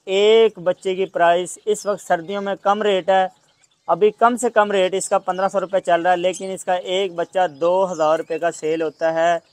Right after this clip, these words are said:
ये जी silver java और white java की मैं बात कर रहा हूँ।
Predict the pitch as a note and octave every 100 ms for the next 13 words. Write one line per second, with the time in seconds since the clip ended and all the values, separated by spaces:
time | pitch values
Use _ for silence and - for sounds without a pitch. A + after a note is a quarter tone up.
0 | _ _ - E3+ F#3+ G3 F#3+ F3 F3+ F#3+
1 | F3+ F3+ F3+ F3+ F3 D#3 D#3+ E3+ D#3+ E3+
2 | E3 E3+ E3+ D3+ C#3+ D#3+ - E3 F3 F3+